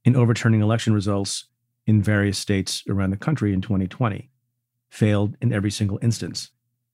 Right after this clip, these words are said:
She's been sued now by Dominion, a voting software company, for all sorts of outlandish allegations she made about Dominion and about Dominion's deliberate efforts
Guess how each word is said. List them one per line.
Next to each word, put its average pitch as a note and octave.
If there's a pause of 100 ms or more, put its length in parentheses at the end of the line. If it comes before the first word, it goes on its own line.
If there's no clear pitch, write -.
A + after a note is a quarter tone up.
(140)
She's B2
been A2+
sued F#3
now B2 (180)
by A2
Dominion, A2+ (440)
a A2+
voting A#2+
software A2+
company, G2 (400)
for -
all D#3
sorts C#3
of A2 (400)
outlandish B2+ (280)
allegations A#2+
she A#2
made A2+ (400)
about A#2
Dominion C#3 (420)
and B2
about A#2+
Dominion's A#2+
deliberate A#2+
efforts A2